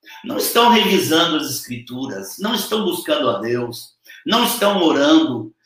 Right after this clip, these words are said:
e, e estão sempre procurando que alguém lhe diga o que fazer, não é? Aquilo seria o tipo do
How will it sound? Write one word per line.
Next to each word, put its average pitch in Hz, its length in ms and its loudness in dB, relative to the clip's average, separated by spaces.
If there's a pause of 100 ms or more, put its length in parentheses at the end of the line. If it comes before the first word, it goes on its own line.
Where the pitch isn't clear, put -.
(300)
e, 185 440 -2 (400)
e 208 400 0
estão 226 220 0
sempre 220 560 -2
procurando 180 640 2
que - 60 0
alguém 151 240 2
lhe 156 180 2
diga 156 420 2 (360)
o 180 200 -12
que - 240 -4
fazer, - 880 0 (380)
não 110 100 -4
é? 156 420 0
Aquilo - 320 -8
seria 180 360 2
o 180 80 2
tipo 170 340 -2
do 147 260 -2